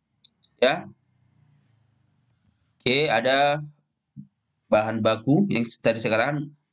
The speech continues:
ya, material processes ini, ya, itulah dikatakan raw material. Raw material ini itu adalah bahan baku yang digunakan.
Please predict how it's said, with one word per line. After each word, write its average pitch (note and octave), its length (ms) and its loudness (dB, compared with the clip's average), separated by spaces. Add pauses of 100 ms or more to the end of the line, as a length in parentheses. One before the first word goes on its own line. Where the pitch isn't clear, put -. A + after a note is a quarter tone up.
ya, A#2 160 2
material B2+ 480 0
processes A#2+ 480 -4
ini, A2+ 400 0 (560)
ya, C3 320 0 (160)
itulah D3 320 2
dikatakan C#3 560 -4
raw B2+ 160 0
material. A2+ 480 0 (560)
Raw B2 160 4
material A#2+ 560 0
ini D3 560 -2 (320)
itu A#2+ 160 2
adalah C#3 480 0
bahan A#2+ 560 -2
baku C#3+ 640 0
yang A2 240 2
digunakan. G2 560 0